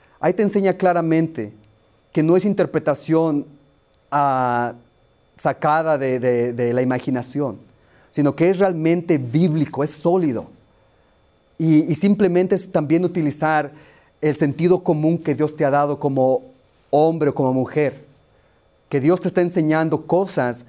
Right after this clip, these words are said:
no nuevas, sino que te está sacando cosas nuevas y cosas viejas de las, de la palabra de Dios, para que nuevamente, como hijo de Dios, puedas estar firme, puedas tener tu casa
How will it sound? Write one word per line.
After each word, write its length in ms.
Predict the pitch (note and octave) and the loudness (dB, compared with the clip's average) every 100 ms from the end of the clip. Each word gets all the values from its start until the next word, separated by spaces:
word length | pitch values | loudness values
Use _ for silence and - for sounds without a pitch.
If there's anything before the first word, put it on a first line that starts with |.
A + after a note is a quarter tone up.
| - - - | -20 -20 -2
no 140 | E3 | -2
nuevas, 480 | F#3 F3+ F#3+ C#3+ B2 | 2 2 2 0 -4
sino 340 | - D#3 D3+ D3+ | -4 0 0 2
que 320 | D3 C#3 C#3 - - | 0 0 -4 -14 -8
te 60 | C#3+ | -4
está 160 | F3+ | 0
sacando 540 | F3+ E3+ F#3 F#3 F3+ D#3+ | 0 0 0 0 0 0
cosas 280 | F3 F3+ D3 | 0 0 0
nuevas 440 | D3 F3 F#3 F3 | 2 4 2 -2
y 60 | D#3+ | -4
cosas 340 | E3 E3 C#3 | -2 -2 0
viejas 380 | D3+ F3 E3+ C3+ | 0 2 0 -2
de 80 | C3+ | 0
las, 240 | C3 B2+ - D#3 | 0 -4 -16 -4
de 120 | C#3+ | 0
la 160 | C3 | 0
palabra 440 | B2 B2 E3 G3+ F#3+ | 0 -2 0 0 0
de 120 | D#3 | 0
Dios, 400 | C#3+ C#3 B2 - _ _ _ _ - | 2 0 0 -10 _ _ _ _ -4
para 200 | C#3 C#3+ | -4 -2
que 120 | D3+ | 0
nuevamente, 840 | D3+ F#3+ F3+ F3+ F#3 F#3+ C#3+ A#2 - - - - | 2 2 2 2 2 0 -2 -4 -8 -20 -20 -6
como 280 | D3 C#3+ D#3 | -2 2 2
hijo 340 | G3 - F#3 | 2 0 0
de 100 | D#3 | 0
Dios, 260 | D3 C#3+ D3 | 0 -2 0
puedas 280 | E3+ E3 | -2 -2
estar 440 | D3 - - D#3+ D#3+ | -6 -4 -2 -2 -2
firme, 640 | - F3+ G#3 G3+ C#3+ A2+ - - _ _ _ _ _ _ - | -6 -2 0 0 -2 -4 -10 -20 _ _ _ _ _ _ -2
puedas 300 | D#3+ F#3 F#3 | 2 2 0
tener 260 | E3 E3 | 0 0
tu 200 | D#3+ - | -2 -6
casa 560 | - E3 F3 F#3 C#3 | 0 -2 0 -2 -2